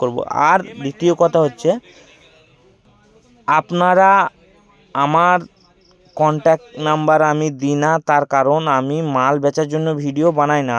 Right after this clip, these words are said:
আমি শুধু আপনাদেরকে মোটিভেট করবার জন্য ভিডিও বানাই, যাতে করে আপনারা বিজনেস করতে পারেন এবং বড় কিছু করবার চিন্তা করতে পারেন,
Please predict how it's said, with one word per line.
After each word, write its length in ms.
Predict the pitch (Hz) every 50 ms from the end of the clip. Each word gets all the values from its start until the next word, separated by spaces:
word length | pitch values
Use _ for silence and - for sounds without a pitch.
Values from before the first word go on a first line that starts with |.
| 120
আমি 140 | 123 135 147 151 -
শুধু 160 | 156 151 151 170 165
আপনাদেরকে 460 | 151 - - 156 156 156 151 151 175 175 165 156 143
মোটিভেট 500 | 139 139 - - 175 165 156 170 170 165 - _ -
করবার 300 | 156 151 143 151 151 147 139
জন্য 160 | 147 147 151 165 160 147 147
ভিডিও 240 | 139 131 139 147 147 139 131
বানাই, 300 | 123 120 117 113 110 107 127 - _ _ _ _ _ _ _ _ _ _ _ _ -
যাতে 220 | 143 143 - 170 160
করে 160 | 170 175 175 170 165 156
আপনারা 360 | - 165 160 160 156 170 180 190 190 160 147
বিজনেস 380 | 156 151 143 - 160 165 180 180 - _ -
করতে 300 | 160 156 - _ - 160 147 151
পারেন 240 | 143 131 127 123 117 117 - _ _ _ _ - 123 131
এবং 240 | 127 143 160 180 208 214 240 254 _ _ _ _ _ _ _ -
বড় 400 | 127 123 123 135 143 156 160 185 202 220 226 220 233 208 - _ -
কিছু 200 | 190 165 - 196 180 - 160
করবার 280 | 156 151 143 156 170 165 -
চিন্তা 220 | 156 143 135 - 135 127
করতে 180 | 127 123 - 120 120
পারেন, 180 | 117 113 117